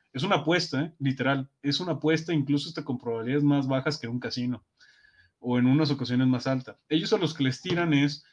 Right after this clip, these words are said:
que si invierten, por ejemplo, tienen un millón de dólares e invierten diez tickets de cien mil,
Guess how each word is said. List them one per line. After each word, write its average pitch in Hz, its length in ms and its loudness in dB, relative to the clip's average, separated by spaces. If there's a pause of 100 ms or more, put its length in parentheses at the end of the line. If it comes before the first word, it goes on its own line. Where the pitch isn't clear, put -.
(220)
que 135 100 0
si 139 120 4
invierten, 175 600 2
por 147 120 0
ejemplo, 143 320 -2
tienen 160 300 2
un 165 140 2
millón 147 260 4
de 143 60 4
dólares 131 520 -6 (420)
e 135 80 0
invierten 165 560 2
diez 165 200 -2
tickets 165 260 -8
de 127 100 -2
cien 123 200 -4
mil, 160 320 -2